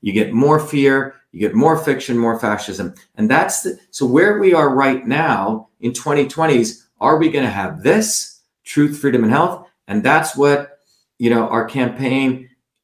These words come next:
you know, in Massachusetts, but, but it's more than Massachusetts.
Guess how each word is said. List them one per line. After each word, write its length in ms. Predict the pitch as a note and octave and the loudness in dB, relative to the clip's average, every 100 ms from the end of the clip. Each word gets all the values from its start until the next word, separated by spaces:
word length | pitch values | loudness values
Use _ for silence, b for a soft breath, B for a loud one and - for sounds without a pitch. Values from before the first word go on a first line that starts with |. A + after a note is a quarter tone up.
| _ | _
you 140 | A#2+ | 0
know, 480 | A#2 A2+ A2 - - _ _ | 2 2 0 -4 -12 _ _
in 500 | A#2 A#2+ A#2+ A2+ - - _ _ _ - | -6 -2 -2 -2 -6 -18 _ _ _ -4
Massachusetts, 600 | B2+ B2+ - D3+ - - | -2 -2 -4 -6 -6 -4
but, 200 | F3 D#3 | -2 -2
but 100 | C3+ | -4
it's 100 | A#2 | -4
more 240 | C#3+ G3+ | -6 -4
than 140 | G3+ D#3 | -4 -2
Massachusetts. 800 | C#3+ D#3 D3 F#3 F3+ A2 - | 0 -2 -4 -6 -2 -4 -4